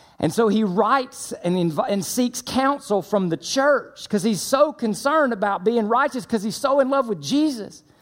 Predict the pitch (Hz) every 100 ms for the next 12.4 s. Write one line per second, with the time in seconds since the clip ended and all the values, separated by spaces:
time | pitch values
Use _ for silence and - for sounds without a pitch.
0 | _ _ _ _ _ - 208 214 - 277
1 | 294 - 262 220 262 247 214 196 180 269
2 | 254 254 247 214 233 220 208 262 254 233
3 | 233 262 240 - 214 220 208 254 262 -
4 | 214 196 196 202 233 190 208 226 233 -
5 | - 240 254 247 202 196 208 180 196 -
6 | - - 226 233 226 - - - - -
7 | 185 - 143 - - 180 143 175 202 220
8 | 214 185 170 202 190 - 170 156 160 127
9 | - 233 170 139 202 - 226 190 156 180
10 | 180 170 160 156 170 156 165 175 139 165
11 | 156 147 160 185 143 165 147 165 139 127
12 | 143 123 - 196